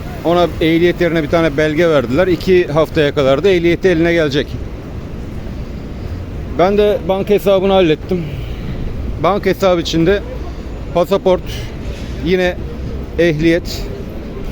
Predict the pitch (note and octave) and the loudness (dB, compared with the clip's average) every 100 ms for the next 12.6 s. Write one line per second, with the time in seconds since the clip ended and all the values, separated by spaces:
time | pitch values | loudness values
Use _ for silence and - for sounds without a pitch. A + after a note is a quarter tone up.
0 | - - - - - - - G3 E3 F3+ | -6 -6 -6 -8 -8 -10 -2 2 4 4
1 | E3+ D#3 C#3+ - - - - - - - | 4 2 0 -2 -8 -8 -8 -8 -6 -6
2 | - - - - - - B2+ C3 B2 A2+ | -8 -8 -10 -10 -10 -8 0 2 2 -2
3 | D#3 - - - - - - - - - | -6 -6 -10 -10 -10 -10 -10 -12 -10 -8
4 | - - - - D3+ F3+ F#3+ D#3 C3+ - | -8 -8 -8 -2 0 2 2 2 0 0
5 | F3 - E3+ F3+ F#3 G3 - - - - | -2 0 2 4 4 2 -4 -8 -8 -8
6 | - - - - - - - - E3 F#3 | -8 -8 -8 -8 -10 -8 -8 -2 2 2
7 | F3 F3+ C#3 - D3+ C#3+ C#3 C#3+ C3+ D3 | 2 2 2 2 2 4 2 2 2 2
8 | C#3 B2+ C3 B2 - B2+ C#3+ A2+ C3+ A2 | 4 2 0 -2 -2 0 0 2 0 2
9 | A#2 D3 D#3 F3+ E3+ D#3 D#3+ E3 E3 D#3 | 2 2 2 2 4 2 2 2 4 2
10 | D3+ B2+ - - - - - - - F#3 | 2 -2 -2 -8 -8 -8 -8 -8 0 2
11 | G3+ F#3+ F#3+ F3+ E3 E3+ E3 D#3+ E3+ C#3+ | 2 2 2 0 2 2 4 2 0 -2
12 | F#3 E3+ - C#3 B2+ | 0 0 2 2 2